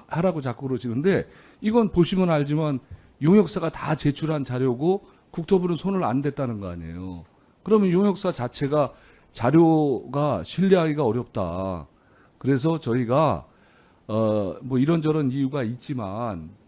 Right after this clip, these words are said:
그 용역사의 말을 일방적으로 믿을 수가 없다.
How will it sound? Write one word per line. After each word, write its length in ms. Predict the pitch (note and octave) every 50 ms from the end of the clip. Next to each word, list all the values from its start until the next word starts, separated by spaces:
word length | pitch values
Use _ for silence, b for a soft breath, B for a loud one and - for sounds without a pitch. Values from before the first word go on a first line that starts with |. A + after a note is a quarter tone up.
| _ _ -
그 120 | C#3+ B2+
용역사의 920 | C3+ D#3 F3+ F#3+ E3+ D3 - E3+ D#3+ D#3 C#3+ C3+ C3 G2+ - C#3 C#3 C3 D3
말을 360 | - A2+ G#2+ A#2+ C3 C#3 B2
일방적으로 840 | B2 C3+ D3 D3 C#3+ C3+ B2+ B2 A#2+ A2+ A2+ B2 D3 F3 G3 F#3+ b b b b b b b b b -
믿을 220 | C3+ C3+ D#3+ D3
수가 220 | - - C#3 -
없다. 680 | A2 G2 G2 G2 - - A#2+ F#2 F2+ G2+ G#2+ F#2 E2 C#2+